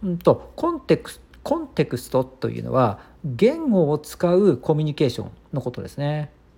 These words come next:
言語を使うコミュニケーション、文化のことです。で、ハイコンテクスト、コンテクストにハイがつくと、言語を使わずして意思疎通、コミュニケーションを行う文化のことをハイコンテクストと呼ぶんですよね。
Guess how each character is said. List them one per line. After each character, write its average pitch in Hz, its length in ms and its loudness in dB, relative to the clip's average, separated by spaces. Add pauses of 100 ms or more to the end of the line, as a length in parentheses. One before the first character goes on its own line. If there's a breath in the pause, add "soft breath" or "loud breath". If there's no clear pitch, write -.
(340)
言 135 200 -2
語 95 80 -6
を 92 60 -8
使 - 180 0
う 175 80 4
コ 175 120 -8
ミ 131 80 -2
ュ 120 40 -2
ニ 110 60 -6
ケ 113 120 -2
ー - 20 -2
シ - 100 -12
ョ - 60 -10
ン、 - 80 -16
文 131 240 -2
化 104 100 -8
の 87 80 -8
こ 82 80 -14
と - 80 -20
で - 100 -16
す。 - 180 -18 (100)
で、 190 160 0 (160 loud breath)
ハ - 200 0
イ 269 100 0
コ 277 180 -2
ン 247 80 2
テ - 120 0
ク - 60 -14
ス - 60 -18
ト、 117 100 -8 (120)
コ 240 120 4
ン 220 40 2
テ - 80 -6
ク - 60 -8
ス - 40 -8
ト 120 60 -6
に 113 100 -8
ハ - 240 0
イ 247 60 2
が 135 120 0
つ - 80 -20
く - 100 -16
と、 135 300 2 (280 loud breath)
言 277 380 2
語 185 120 4
を 123 60 0
使 - 280 -4
わ 240 140 0
ず 233 160 -6
し - 100 -12
て 220 300 4
意 185 140 0
思 185 100 0
疎 151 140 -4
通、 - 260 -6
コ - 120 -2
ミ 185 100 2
ュ 185 40 4
ニ 185 80 0
ケ 180 140 4
ー 156 40 2
シ 135 100 -6
ョ 120 60 -2
ン 120 60 -4
を 180 240 4 (220 loud breath)
行 147 180 -2
う 139 440 2
文 143 180 0
化 - 200 -8 (340)
の 208 80 0
こ 190 120 -2
と - 100 -2
を 160 380 0
ハ - 140 -2
イ 139 80 0
コ - 180 -6
ン 127 80 -2
テ 127 120 -8
ク - 100 -16
ス - 80 -20
ト - 140 -10 (140)
と 143 100 2
呼 127 80 2
ぶ 123 60 -2
ん 113 40 -2
で 92 60 -10
す - 60 -18
よ - 80 -8
ね。 127 200 -4